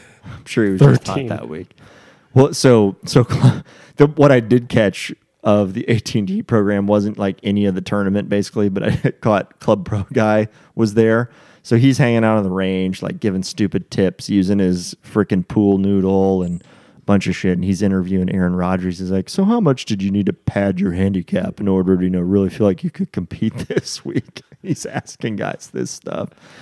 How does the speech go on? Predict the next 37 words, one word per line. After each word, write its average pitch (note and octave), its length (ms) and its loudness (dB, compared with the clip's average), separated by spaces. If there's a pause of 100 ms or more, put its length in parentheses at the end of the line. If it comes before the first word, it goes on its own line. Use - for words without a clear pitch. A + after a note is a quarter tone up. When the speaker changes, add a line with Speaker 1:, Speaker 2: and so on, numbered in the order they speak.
(160)
Speaker 1:
which B2 220 -2
to C#3 60 4
me D3+ 140 6
was G#2 240 2
great. G2+ 380 2
And F#2 160 -2
Aaron A2+ 400 2
Rodgers F2+ 400 0
was F2 180 -6
fantastic F2+ 800 -6 (480)
feedback G2 480 0
'cause G#2 120 -2
he's F#2+ 160 -2
like, F#2+ 180 0
he's G2+ 140 -2
like, G2+ 140 0
"Well, A2 300 4
watching, G#2+ 540 -2
uh, F2+ 300 -6 (340)
Larry A2 280 4
Fitzgerald G#2 640 0
last F2+ 300 -2
year, G2 100 2
I F#2+ 40 2
really G#2+ 320 4
realized F2+ 440 0
I F#2+ 80 0
had F#2+ 140 0
to F2+ 60 -4
step - 300 -4
up G#2 80 -4
my F2+ 160 -4
game G2 480 0
and F2 100 -2
<laughs> - 20 -8
how A#2 240 0
I F3+ 120 4